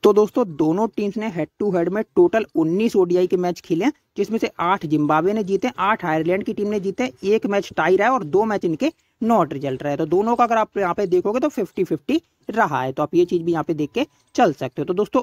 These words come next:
इस मैच के बारे में हमने अब यहाँ पे सब कुछ जान लिया। अब हम लोग अपनी टीम देख लेते हैं जो फिलहाल मैंने इस मैच की आप लोगों के लिए बनाई हुई है, पर फाइनल टीम के लिए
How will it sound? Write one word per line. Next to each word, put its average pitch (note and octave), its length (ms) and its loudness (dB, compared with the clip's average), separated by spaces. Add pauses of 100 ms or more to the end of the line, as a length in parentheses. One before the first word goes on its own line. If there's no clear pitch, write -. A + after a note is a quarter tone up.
(100)
इस A#3+ 180 -4
मैच F3+ 260 -2
के A#3 140 0
बारे D#3 340 0
में G#3 60 -2
हमने G3 180 -4
अब F3 220 -4
यहाँ D#3+ 200 0
पे G3+ 120 -4
सब D#3 220 -4
कुछ G3+ 180 2
जान F3 260 0
लिया। G#3+ 200 2 (240)
अब G#3+ 100 4
हम A3 120 0
लोग A3+ 80 0
अपनी A3+ 200 0 (120)
टीम G#3 240 -2
देख G#3 180 0
लेते G#3+ 180 -2
हैं C4+ 60 0
जो C4+ 80 0
फिलहाल F3 400 2
मैंने G3 160 -2
इस F#3+ 120 -6
मैच E3+ 200 -4
की F#3+ 80 -4
आप F3+ 120 -4
लोगों F#3 100 0
के F#3+ 100 0
लिए D#3 100 -4
बनाई D3+ 280 0
हुई F#3+ 140 2
है, C#4+ 100 0 (260)
पर A#3+ 100 2
फाइनल F#3+ 400 -2
टीम G#3+ 200 -4
के - 100 -2
लिए A3+ 120 0